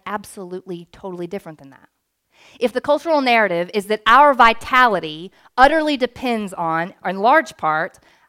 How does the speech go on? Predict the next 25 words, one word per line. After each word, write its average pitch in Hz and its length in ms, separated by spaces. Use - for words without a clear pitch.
our 165 220
achievements, 277 720
our 196 160
success, 285 760
our 185 200
health, 302 760
things 294 320
going 247 380
well 262 340
and 208 240
right 185 540
by 208 180
those 233 220
standards, 165 720
that's 269 320
where 302 120
we 262 120
get 214 180
vitality 214 560
from. 147 460
That's 294 260
where 294 120
I 262 140
draw 240 300
the 220 100